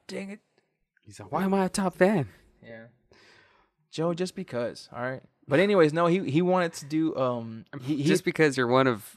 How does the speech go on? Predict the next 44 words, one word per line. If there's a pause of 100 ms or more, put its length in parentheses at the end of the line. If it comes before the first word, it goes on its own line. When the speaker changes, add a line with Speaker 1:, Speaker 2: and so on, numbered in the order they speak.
(120)
Speaker 2:
four
people
that
leave
comments
on
our, (200)
<laughs>
on
our
Facebook
page, (600)
that's
what
makes
Speaker 1:
Yeah,
Speaker 2:
you
a
Speaker 1:
'cause,
Speaker 2:
fan.
Speaker 1:
yeah,
'cause
you're
our
friend. (300)
<laughs>
Golly. (1160)
But,
um,
no,
he
tagged
Speaker 2:
Not
Speaker 1:
me
Speaker 2:
like
our
friend
Alex
Mendez.
He
doesn't
listen
to
shit.